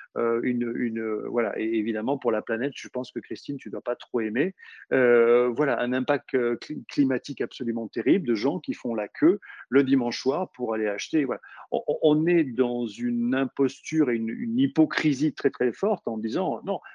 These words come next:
mais vous n'avez pas qu'à donner des messages de santé. » Vous pourriez tout à fait proposer des interventions de ce type-là,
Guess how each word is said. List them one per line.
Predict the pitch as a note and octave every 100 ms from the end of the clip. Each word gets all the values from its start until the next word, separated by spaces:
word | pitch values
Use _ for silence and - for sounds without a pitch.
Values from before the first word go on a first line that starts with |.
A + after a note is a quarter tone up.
| -
mais | -
vous | B2
n'avez | B2+ E3 D3+
pas | - B3+
qu'à | -
donner | B2+ B2+ D#3+
des | A2+
messages | A#2 D#3+ C#3
de |
santé. » | - F3+ C4 A#3+ - _ A#2
Vous | B2 G#3+
pourriez | G3 D3+ D3 B2+
tout | -
à | A2+
fait | -
proposer | A2+ - C#3 C#3+ C3+ B2 B2 A#2 - _ -
des | A2 A2 G#2 C#3
interventions | D3 D3 C3+ C3+ - - A#2+
de | G#2
ce | -
type-là, | G2+ - - G#2+ B2+ A#3+